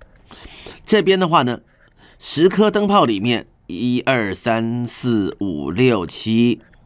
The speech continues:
八、九、十，十颗灯泡里面有两颗不良品，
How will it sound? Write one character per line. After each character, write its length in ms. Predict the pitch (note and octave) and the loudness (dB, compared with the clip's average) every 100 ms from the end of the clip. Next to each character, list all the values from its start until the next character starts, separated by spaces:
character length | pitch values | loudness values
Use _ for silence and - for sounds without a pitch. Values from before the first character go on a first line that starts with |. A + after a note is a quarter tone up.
| _ _ _ - - - _ - - - - - _ _ - - - _ - | _ _ _ -20 -20 -20 _ -20 -20 -20 -20 -20 _ _ -20 -20 -20 _ -4
八、 460 | G#2 A#2+ B2 B2+ - _ _ _ _ _ _ _ _ _ - | 2 4 4 2 0 _ _ _ _ _ _ _ _ _ -12
九、 580 | - A2 G2 F#2+ B2 C3 - _ - _ _ _ _ _ _ | 2 4 4 4 2 0 -6 _ -20 _ _ _ _ _ _
十， 500 | - - - C3+ - - - - - - | -12 -8 0 0 0 -6 -20 -20 -20 -10
十 260 | - E3+ | -2 2
颗 160 | F3+ G#3 | 2 2
灯 140 | G#3 | 2
泡 160 | G3+ F#3 | 2 2
里 140 | A#2 | 0
面 200 | G2 A#2 | -2 -4
有 120 | G2 | 0
两 320 | B2+ C3 G2+ E2 | 2 2 0 -2
颗 240 | - C#3 | 2 2
不 180 | C#3 B2 | 2 -2
良 220 | F2+ F#2+ | -2 -4
品， 200 | - - | -4 -6